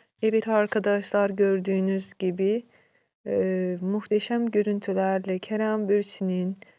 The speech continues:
oldukça güzel görüntülerini paylaşmaya devam etmekteyiz. Sizlerin de çok sevdiğiniz Kerem Bürsin yepyeni paylaşımlarla ekranlarımıza gelmiş oluyor.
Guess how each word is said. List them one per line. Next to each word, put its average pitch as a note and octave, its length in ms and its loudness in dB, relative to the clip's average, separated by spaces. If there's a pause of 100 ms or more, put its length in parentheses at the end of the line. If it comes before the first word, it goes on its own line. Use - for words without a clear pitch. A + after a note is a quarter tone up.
(260)
oldukça G#3+ 640 -2
güzel F#3+ 420 -2
görüntülerini F#3 1000 -2 (160)
paylaşmaya F3 760 -4
devam F3+ 360 -4
etmekteyiz. F#3 1000 -4 (440)
Sizlerin F#3 600 0
de F#3 80 -2
çok G3+ 260 -8
sevdiğiniz F#3 720 0
Kerem F3+ 540 -2
Bürsin A#3 580 -2 (340)
yepyeni A3 440 2
paylaşımlarla F#3+ 1120 0
ekranlarımıza G#3+ 880 0
gelmiş F3 520 -2
oluyor. F3+ 600 -2